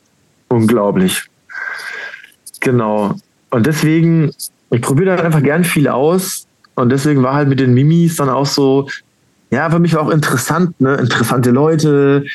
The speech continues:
äh, Band wieder, die schon eine Bass hat. Und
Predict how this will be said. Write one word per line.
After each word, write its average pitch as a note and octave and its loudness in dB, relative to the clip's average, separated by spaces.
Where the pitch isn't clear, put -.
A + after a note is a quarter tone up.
äh, A#2+ 0
Band C#3 0
wieder, C3 2
die A#2+ -4
schon C3 0
eine A#2+ 2
Bass D3 0
hat. C3 -2
Und D#3+ -2